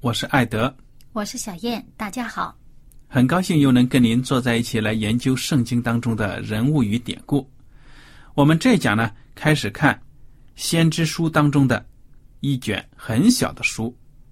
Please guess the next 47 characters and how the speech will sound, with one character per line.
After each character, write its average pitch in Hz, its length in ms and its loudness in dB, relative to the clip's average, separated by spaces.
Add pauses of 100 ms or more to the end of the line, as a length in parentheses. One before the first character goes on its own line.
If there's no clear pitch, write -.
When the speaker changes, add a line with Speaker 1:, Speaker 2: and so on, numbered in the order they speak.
(120)
Speaker 1:
就 123 100 0
是 107 280 -4
约 135 260 2
拿 101 220 -2
书。 107 280 -8 (1120)
那 180 100 -2
么 175 200 4
约 220 160 2
拿 190 160 4
书 190 180 0
你 170 140 4
怎 127 120 2
么 160 120 2
找 120 180 2
到 165 180 4
呢？ 139 220 4
如 135 140 -2
果 131 120 2
您 120 140 4
不 135 100 0
熟 127 240 -4
悉 131 140 -2
的 117 100 0
话 120 180 0
呢， 104 180 -2 (280)
您 120 160 2
就 127 160 0
从 117 220 -2
这 123 80 -2
个 110 140 -2
先 127 260 0
知 135 220 -2
书， 147 340 0 (340)
这 123 140 -2
个 117 140 0
以 110 180 0
赛 196 220 2
亚 185 180 4
书 135 240 2
呢， 131 160 4 (240)
开 - 180 0
始 113 360 -2 (160)
数 - 200 -6
到 113 140 -2
第 131 260 -4
十 117 400 0
卷， 123 220 -4